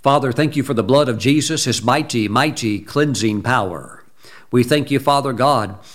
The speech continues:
that your blood is working on our minds, on our understanding, on the way that we think, the way that we perceive life. We thank you, Father, that because we are blood washed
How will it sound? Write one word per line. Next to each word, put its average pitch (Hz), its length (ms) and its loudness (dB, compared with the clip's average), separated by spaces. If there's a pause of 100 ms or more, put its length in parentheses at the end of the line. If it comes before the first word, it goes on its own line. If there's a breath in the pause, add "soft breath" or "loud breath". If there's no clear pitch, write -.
(140 loud breath)
that - 200 -4
your 143 100 4
blood 127 360 4
is 104 160 -6
working 139 380 0
on 131 260 -2
our 120 140 2
minds, 117 600 0
on 127 200 -2
our 120 220 -2
understanding, 123 1040 -2 (180 loud breath)
on 143 140 4
the 143 100 2
way 143 160 2
that 127 140 -2
we 131 160 2
think, 123 480 0 (220 loud breath)
the 131 100 -2
way 139 160 4
that 143 120 -2
we 139 140 2
perceive 139 540 0
life. 120 560 -2 (460 soft breath)
We 123 140 -2
thank 147 260 -2
you, 139 80 0
Father, 147 380 0
that 120 360 -2 (260 loud breath)
because 139 420 0
we 139 160 0
are 117 100 2
blood 123 360 0
washed 143 540 -2